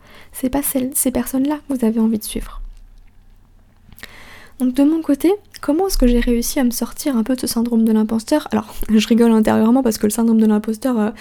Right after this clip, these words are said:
il est toujours un petit peu autour de moi, là, il plane toujours sur ma tête. <laughs> Mais en gros, ce qui m'a aidé à, à, à mieux le vivre, à dépasser un peu ce syndrome de l'imposteur, bah, déjà c'est l'hypnose.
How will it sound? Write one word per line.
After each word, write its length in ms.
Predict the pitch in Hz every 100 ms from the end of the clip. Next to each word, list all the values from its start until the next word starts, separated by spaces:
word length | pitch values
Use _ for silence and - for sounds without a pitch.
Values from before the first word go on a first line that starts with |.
| - - - -
il 200 | 247 247
est 80 |
toujours 260 | 254 294 320
un 100 | 269
petit 200 | 254 247
peu 240 | - 269
autour 320 | 269 254 247 226
de 100 | 233
moi, 220 | 262 277
là, 100 | 233
il 100 | 220
plane 200 | - 294
toujours 260 | 269 277
sur 160 | 269 262
ma 120 | 240
tête. 280 | 233 403 - - - - - - -
<laughs> 580 | 415 - - - 392
Mais 120 | 277 262
en 120 | 254
gros, 280 | 269 339 415 - - -
ce 80 | -
qui 140 | -
m'a 140 | 233 226
aidé 240 | 240 294
à, 320 | 285 226 214 214
à, 320 | 302 - 208
à 640 | 196 208 311 - - 208 214
mieux 200 | 233 240
le 80 | 277
vivre, 320 | 226 339 269
à 180 | 214 208
dépasser 440 | 220 269 233 226 294
un 120 | 226
peu 120 | 247
ce 100 | 247
syndrome 360 | 233 220 226 240
de 60 |
l'imposteur, 440 | 214 214 220 - 320
bah, 160 | - -
déjà 160 | - 285
c'est 120 | 339 262
l'hypnose. 500 | 226 214 202 -